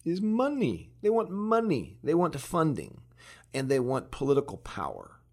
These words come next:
That's what these organizations want. Humane Society of the United States wants money to pay their two hundred fifty employees. They're not gonna go get another job. Hell, they want, they gotta pay people.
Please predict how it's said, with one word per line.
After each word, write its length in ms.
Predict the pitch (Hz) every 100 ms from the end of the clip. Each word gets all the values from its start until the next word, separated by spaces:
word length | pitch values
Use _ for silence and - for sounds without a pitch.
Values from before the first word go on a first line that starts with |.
| -
That's 140 | 202
what 120 | 240
these 140 | 226 143
organizations 680 | 143 117 107 104 - 71 85
want. 460 | 110 - - - - _ _ _ _ _ _
Humane 360 | 113 120 151 190
Society 200 | 185 156
of 140 | 127
the 60 | 127
United 160 | 98
States 400 | - 220 139 131
wants 240 | 117 113 120
money 320 | 151 185 135
to 80 | 139
pay 160 | 127
their 100 | 117
two 120 | -
hundred 160 | 127 113
fifty 200 | 120 107
employees. 680 | 98 - 196 95 87 139 - - _ _ _ _ -
They're 100 | 165
not 60 |
gonna 140 | 147 120
go 100 | 123
get 180 | 113 101
another 200 | 113 90
job. 480 | 78 160 127 120
Hell, 160 | 113 147
they 80 | 104
want, 180 | 110 101
they 60 |
gotta 160 | 98 107
pay 240 | 135 262
people. 360 | 294 233 101